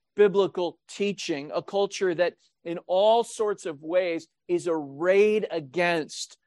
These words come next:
a mind conformed to the pattern of Scripture, th-, then this section of Psalm one nineteen speaks with particular clarity to just that situation. Now, there's something else going on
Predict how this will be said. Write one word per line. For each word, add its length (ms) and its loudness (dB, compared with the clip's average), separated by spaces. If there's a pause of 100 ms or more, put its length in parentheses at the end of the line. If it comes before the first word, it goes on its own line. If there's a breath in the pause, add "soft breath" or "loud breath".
a 120 -6
mind 640 0
conformed 800 -6 (220)
to 120 -8
the 80 -4
pattern 460 -2
of 80 -14
Scripture, 840 -4 (280)
th-, 140 2
then 260 0
this 260 4
section 600 2
of 140 -10
Psalm 340 4
one 160 2
nineteen 480 -8 (220)
speaks 520 -6 (200)
with 180 2 (140)
particular 1040 -2
clarity 720 2 (380)
to 100 -2
just 480 0
that 240 6 (320)
situation. 800 -8 (1040)
Now, 60 -8
there's 160 -8
something 260 -2
else 260 4
going 240 -4
on 300 0